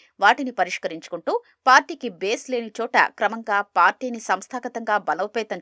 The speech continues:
చేస్తూ వచ్చారు. బీఆర్ఎస్ బలమైన పార్టీ కావడం, మూడుసార్లు అక్కడ ఎమ్మెల్యేగా గెలిచిన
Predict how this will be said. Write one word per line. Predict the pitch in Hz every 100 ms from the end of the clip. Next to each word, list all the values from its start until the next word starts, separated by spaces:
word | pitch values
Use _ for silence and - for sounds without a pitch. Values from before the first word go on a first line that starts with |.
| -
చేస్తూ | 190 208 247
వచ్చారు. | 147 - 180 139 - _ -
బీఆర్ఎస్ | 196 208 202 175
బలమైన | 180 202 214 208 -
పార్టీ | 175 - -
కావడం, | 175 180 285 - _ -
మూడుసార్లు | 196 269 - 277 302
అక్కడ | 302 277 240 -
ఎమ్మెల్యేగా | 226 247 247 233
గెలిచిన | 214 202 214 233